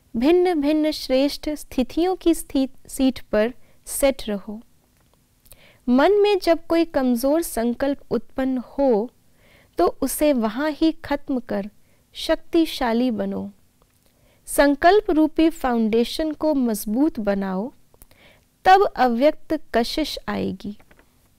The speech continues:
जैसे साकार रूप से भी जब ब्रह्मा बाबा को देखते थे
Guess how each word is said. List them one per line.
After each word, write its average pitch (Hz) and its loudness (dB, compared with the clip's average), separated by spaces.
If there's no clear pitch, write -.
जैसे 311 4
साकार 269 4
रूप 269 0
से - -2
भी 262 -2
जब 269 2
ब्रह्मा 240 0
बाबा 262 -2
को 285 -4
देखते 220 -2
थे 202 2